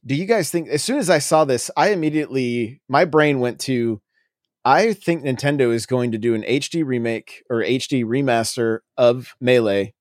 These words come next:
and add online to it. And I think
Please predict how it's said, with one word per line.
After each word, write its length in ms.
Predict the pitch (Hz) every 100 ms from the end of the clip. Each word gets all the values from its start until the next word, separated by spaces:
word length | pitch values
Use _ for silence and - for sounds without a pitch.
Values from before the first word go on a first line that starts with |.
| _ _ _ -
and 160 | 107
add 220 | 98 107
online 440 | 104 110 104 98 104
to 140 | 92
it. 120 | 82 - _ _ _ _ _ _ -
And 120 | 127
I 80 | 117
think 440 | 143 131 113 -